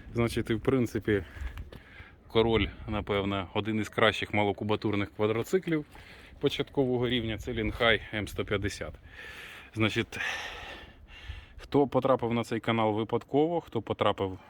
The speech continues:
на мої відео випадково, рекомендую вам перейти на головну сторінку мого YouTube каналу.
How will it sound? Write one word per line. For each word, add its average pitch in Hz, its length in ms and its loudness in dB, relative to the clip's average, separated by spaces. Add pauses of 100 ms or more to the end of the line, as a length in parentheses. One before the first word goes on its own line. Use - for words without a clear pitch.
на 101 120 -2
мої 98 240 0
відео 147 300 2
випадково, 131 540 2
рекомендую 101 480 0
вам 110 180 0
перейти 101 320 -2
на 104 100 0
головну 104 320 2
сторінку 98 560 2 (440)
мого 107 240 6
YouTube 101 400 4
каналу. 101 480 6